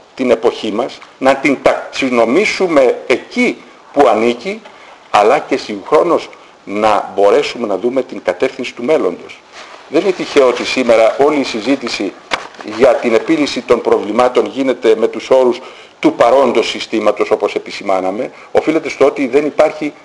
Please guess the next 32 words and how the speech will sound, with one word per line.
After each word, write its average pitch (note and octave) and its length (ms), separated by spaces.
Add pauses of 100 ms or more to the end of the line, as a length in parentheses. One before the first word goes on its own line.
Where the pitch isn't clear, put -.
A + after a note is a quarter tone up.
(140)
η E3+ 140
αντίληψη C#3+ 520
της - 140
προοπτικής. - 500 (220)
Αυτό - 220
δεν D#3 120
σημαίνει F#3 340
όμως B2+ 260
ότι A2+ 280 (260)
δεν B2+ 240
θα - 120
υπάρξει B2 480
και A#2+ 160
η A2+ 80
προοπτική. - 640 (300)
Η - 100
προοπτική - 460
θα D3 120
υπάρξει, C3 640
η B2+ 80
εξέλιξη. G#2 720 (320)
Εάν G2 220
θέλουμε F#3+ 380
να E3 120
δούμε D3+ 220
ποια D3+ 220
θα B2 200
είναι, C3 400 (320)
μπορούμε D#3+ 560 (460)
να B2+ 560 (840)
δούμε D3+ 360
πώς D#3 400